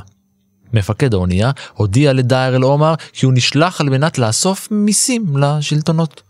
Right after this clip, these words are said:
וחוץ מזה, אם זה לא קשה לו, שיתפנה בבקשה מעכו. דהר סירב, והחל לנהל משא ומתן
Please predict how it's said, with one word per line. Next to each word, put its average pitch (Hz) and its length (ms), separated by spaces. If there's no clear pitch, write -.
וחוץ - 320
מזה, 95 320
אם 147 300
זה 151 140
לא 170 120
קשה 233 240
לו, 208 160
שיתפנה 151 720
בבקשה 135 500
מעכו. 95 500
דהר 92 380
סירב, 135 440
והחל 107 280
לנהל 104 340
משא 107 240
ומתן 110 380